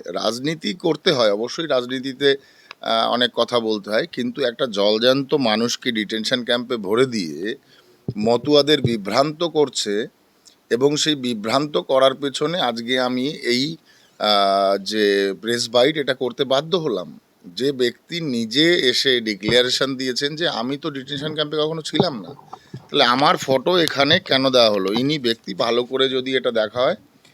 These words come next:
ওনার ফেসের সঙ্গে পুরো মিলবে এবং ওনার নাম,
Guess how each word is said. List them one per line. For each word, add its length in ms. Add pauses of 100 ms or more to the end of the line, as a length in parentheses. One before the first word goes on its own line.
(240)
ওনার 220
ফেসের 320
সঙ্গে 400 (140)
পুরো 220
মিলবে 440
এবং 260
ওনার 220
নাম, 380